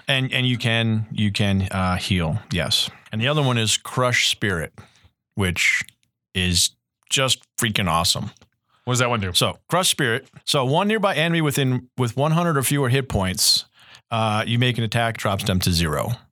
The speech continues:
Speaker 1: And at seventh level, it's a hundred fifty hit points, and at ninth level, it's two hundred fifty hit
Speaker 2: Yeah, it's
Speaker 1: points.
Speaker 2: kind of an
Speaker 1: So you can
Speaker 2: instant
Speaker 1: just walk
Speaker 2: kill.
Speaker 1: up and go,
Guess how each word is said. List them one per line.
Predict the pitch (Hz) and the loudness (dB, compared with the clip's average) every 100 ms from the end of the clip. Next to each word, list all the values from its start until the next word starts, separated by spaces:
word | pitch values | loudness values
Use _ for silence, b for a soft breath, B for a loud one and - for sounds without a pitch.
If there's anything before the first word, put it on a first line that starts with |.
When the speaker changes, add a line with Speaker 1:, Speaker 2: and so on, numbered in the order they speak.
| - | -6
Speaker 1:
And | 117 | -4
at | 104 | 0
seventh | 131 127 120 | 0 0 0
level, | 120 117 | 0 0
it's | 107 | -2
a | 95 | 0
hundred | 156 156 | 0 2
fifty | 151 139 123 | 0 0 0
hit | 127 | -2
points, | - 117 113 107 | 0 0 2 2
and | |
at | 98 | 2
ninth | 101 95 | 0 0
level, | 95 95 | 0 0
it's | - | -2
two | - 104 | 0 0
hundred | 95 90 | 0 -2
fifty | 85 - | -2 -2
hit | - | 0
Speaker 2:
Yeah, | 113 | -2
it's | - | 0
Speaker 1:
points. | |
Speaker 2:
kind | 139 | 0
of | 113 | 0
an | 107 | 0
Speaker 1:
So | 131 | 0
you | 196 | 2
can | 190 | 2
Speaker 2:
instant | |
Speaker 1:
just | 135 | 2
walk | 147 | 0
Speaker 2:
kill. | 139 | 2
Speaker 1:
up | 127 | 0
and | |
go, | 120 | 0